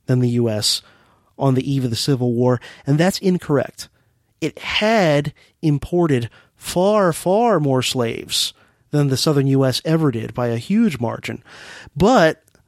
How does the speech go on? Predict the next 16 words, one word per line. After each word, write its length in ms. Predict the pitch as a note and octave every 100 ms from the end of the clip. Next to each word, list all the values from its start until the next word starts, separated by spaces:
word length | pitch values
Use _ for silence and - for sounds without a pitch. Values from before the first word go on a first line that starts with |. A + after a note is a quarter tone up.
| _ _ _ D3+
because 760 | D3+ - - - A3 C#4+ B3+
of 240 | - G3 E3+
the 80 | D3+
v-, 200 | C#3+ - _
much 300 | D#3+ F#3+ A3
less 200 | A3 G3
healthy 360 | - F#3+ F#3+ E3+
environment 680 | B2+ C3 E3 F#3+ G3+ G3 - _ _ _
down 200 | D#3 F3
in 80 | F#3
Brazil 480 | E3 C#3 E3+ G3 A3 - - -
and 180 | D#3 D3
the 80 | C3
skewed 720 | - - - E3 F#3+ G3 E3
gender 380 | D#3 F3 F3+ D#3+
ratio 640 | E3 F3+ - G3 F#3 G#3+